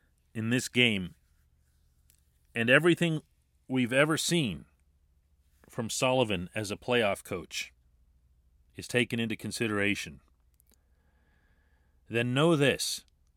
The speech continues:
he'll enter Game four with just those two words in mind. Remember that you heard it here first. It'll be all about just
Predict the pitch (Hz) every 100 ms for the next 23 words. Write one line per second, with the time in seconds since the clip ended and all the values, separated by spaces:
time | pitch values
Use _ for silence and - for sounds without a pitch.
0 | _ - 165 151 139 143 120 95 117 123
1 | 113 127 104 92 82 _ _ _ _ 107
2 | 98 95 104 113 - 107 107 98 - 107
3 | 95 95 92 85 87 87 85 71 - _
4 | _ _ _ _ _ _ _ _ - 101
5 | 127 151 147 139 - 127 113 113 104 104
6 | 101 - 92 - - - _ _ _ _
7 | _ _ _ _ _ _ _ _ _ 113
8 | 110 120 107 107 101 120 123 104 101 98
9 | - _ _ - 107 104 - -